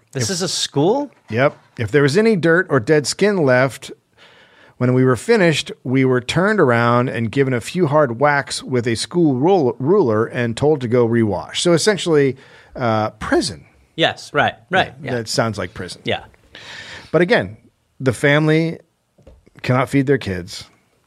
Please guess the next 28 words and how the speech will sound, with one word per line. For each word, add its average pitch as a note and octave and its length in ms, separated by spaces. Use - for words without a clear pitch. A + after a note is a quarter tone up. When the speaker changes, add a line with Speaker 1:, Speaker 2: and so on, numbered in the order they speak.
Speaker 2:
and G2+ 220
they G2+ 180
feel A2 200
the G#2+ 80
only G#2+ 120
thing G2+ 120
they G#2 100
can G2 100
do G2 160
to F2+ 80
let G2+ 120
them F#2 120
survive F#2 360
is E2+ 100
to E2+ 60
send E2 220
them D#2+ 160
to E2+ 100
these E2 140
schools. - 320
Speaker 1:
Sure. F#2+ 220
Speaker 2:
Students B3 340
were, A3+ 360
uh, C#3 180
beaten F#3 360
for C#3 120
climbing C3 360
trees, A#3 540